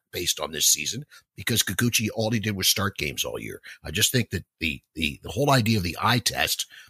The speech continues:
got lost in, in, uh, in the whole argument of whether to pull him or not pull him. And it, it, it kinda makes me sick. It make,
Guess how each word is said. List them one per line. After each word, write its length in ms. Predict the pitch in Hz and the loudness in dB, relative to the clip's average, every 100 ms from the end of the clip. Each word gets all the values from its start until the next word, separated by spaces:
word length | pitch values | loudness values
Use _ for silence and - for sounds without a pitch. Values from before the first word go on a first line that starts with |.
| _ - | _ -4
got 300 | 101 92 104 | -2 -2 0
lost 580 | 107 92 92 - - - _ _ _ - | 4 6 6 4 2 -4 _ _ _ -2
in, 180 | 85 71 | 0 0
in, 320 | 78 80 78 | 0 0 2
uh, 320 | 73 71 69 80 - - _ | 2 4 2 -2 -10 -20 _
in 140 | 92 82 | -2 0
the 80 | |
whole 300 | - 92 85 | 2 2 4
argument 420 | 85 92 82 82 80 | 2 2 0 0 0
of 60 | |
whether 260 | 73 78 69 | 0 0 0
to 80 | - | 0
pull 240 | 92 80 | 0 0
him 100 | 69 | 0
or 40 | |
not 240 | 69 65 - | 0 0 0
pull 180 | 62 53 | -6 -6
him. 80 | - | -8
And 80 | 73 | -8
it, 100 | - | -6
it, 160 | - 80 - | -8 -10 -8
it 200 | 80 - | -6 0
kinda 220 | 90 80 | 0 2
makes 260 | 78 - | 2 2
me 80 | 67 | 2
sick. 320 | - - - | 4 4 0
It 60 | - | -8
make, 180 | - 90 | -8 -6